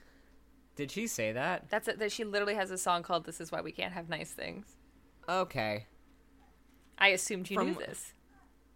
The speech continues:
Speaker 1: I did not, but also, like, I know that we've been saying this since at least twenty ten, so.
Speaker 2: Yeah, I mean, yeah, it's a phrase that's predated Taylor Swift.
Speaker 1: Right.
Speaker 2: Um,
Speaker 1: Surprise,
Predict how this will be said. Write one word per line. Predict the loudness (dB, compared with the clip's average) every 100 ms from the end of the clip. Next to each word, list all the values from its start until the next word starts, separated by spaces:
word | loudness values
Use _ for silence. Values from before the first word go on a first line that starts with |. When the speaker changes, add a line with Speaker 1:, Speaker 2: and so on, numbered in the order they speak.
| -6 -2
Speaker 1:
I | 0
did | 2 0
not, | 2 2 0 -2 -4
but | 0
also, | 2 2 -2
like, | 0 0 2
I | 0
know | 0 0 2
that | 0
we've | 0 -4
been | -4 -4
saying | -2 -2 -2 -2
this | -4
since | -4 -4
at | -6 -4
least | -4 -4
twenty | -6 -6 -4
ten, | -4 -6 -8 -8 -8
so. | -2 -2 -2 -4 -8 0
Speaker 2:
Yeah, | 8 10
I | 10
mean, | 8 0
yeah, | 4 6
it's | 6
a | 2
phrase | 6 6 6 6
that's | 4 2 -6 -12 -20 -20 -20 -8
predated | 2 2 8 8 8 6 2 -2 -14
Taylor | 2 4 4 2
Swift. | 2 4 2 2 -4 -16 -18 -20 -12
Speaker 1:
Right. | -4 2 10
Speaker 2:
Um, | 12 12 8 0
Speaker 1:
Surprise, | -2 -2 0 4 8 8 6